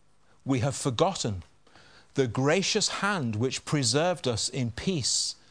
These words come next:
and multiplied and enriched and strengthened us.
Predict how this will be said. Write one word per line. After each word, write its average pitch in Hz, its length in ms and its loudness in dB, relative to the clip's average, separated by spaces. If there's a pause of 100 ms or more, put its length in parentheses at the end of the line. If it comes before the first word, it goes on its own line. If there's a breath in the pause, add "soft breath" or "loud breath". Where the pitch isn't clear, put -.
(420 loud breath)
and 135 340 2
multiplied 139 880 4
and 139 200 2
enriched 135 800 0
and 127 220 0
strengthened 151 800 0
us. - 360 -2